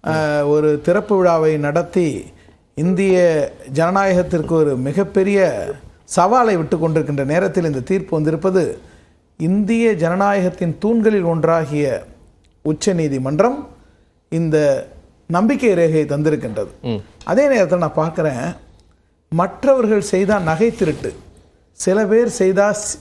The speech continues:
Speaker 1: எடை குறைப்பு. Fraudulent on constitution என்பதற்கு தோழர் எப்படி நீர்த்து போன பதில் கொடுக்கிறார் பார். அதை விட ஒரு கடுமையான விமர்சனத்தை இந்திய வரலாற்றில் எந்த அரசும் பெற்றதில்லை.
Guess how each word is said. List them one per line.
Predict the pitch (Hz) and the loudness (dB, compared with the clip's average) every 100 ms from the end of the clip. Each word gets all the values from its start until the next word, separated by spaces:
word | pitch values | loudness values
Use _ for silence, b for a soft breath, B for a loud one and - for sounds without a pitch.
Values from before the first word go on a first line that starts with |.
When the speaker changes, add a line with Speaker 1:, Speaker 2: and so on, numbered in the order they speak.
| - | -4
Speaker 1:
எடை | 165 180 220 | 0 2 0
குறைப்பு. | - 160 156 147 - - - _ _ _ _ _ _ _ _ _ | 0 -2 0 -2 -10 -18 -20 _ _ _ _ _ _ _ _ _
Fraudulent | - 185 247 269 285 285 285 - | -2 2 2 2 2 2 0 0
on | 214 196 - | -2 -2 0
constitution | 220 247 - 240 220 - 220 | 0 0 -4 0 0 0 0
என்பதற்கு | 190 175 170 160 185 170 135 170 202 - B B - | 0 2 0 0 0 0 2 0 -2 -10 B B 0
தோழர் | 247 262 | 4 4
எப்படி | 202 247 214 | 2 2 0
நீர்த்து | 196 262 294 269 | 2 0 0 -4
போன | 196 240 240 226 | 0 0 2 2
பதில் | 185 190 | 2 2
கொடுக்கிறார் | 156 147 123 113 | 0 -2 -2 -4
பார். | 110 - _ _ _ _ _ _ _ _ | -10 -16 _ _ _ _ _ _ _ _
அதை | - 185 220 | -4 0 2
விட | 226 294 339 | 2 0 2
ஒரு | 262 208 | 2 2
கடுமையான | 226 233 330 311 269 240 226 208 | 0 0 2 2 4 2 2 2
விமர்சனத்தை | 202 285 311 269 247 233 - 254 | 2 2 2 0 0 0 2 2
இந்திய | 302 226 220 262 262 269 254 | 4 0 0 0 0 2 4
வரலாற்றில் | 190 202 262 254 247 262 285 | 4 2 4 2 0 -2 0
எந்த | 214 240 226 | 2 2 2
அரசும் | 202 - 262 | 2 -2 -4
பெற்றதில்லை. | 196 208 175 127 | -4 -2 -2 -4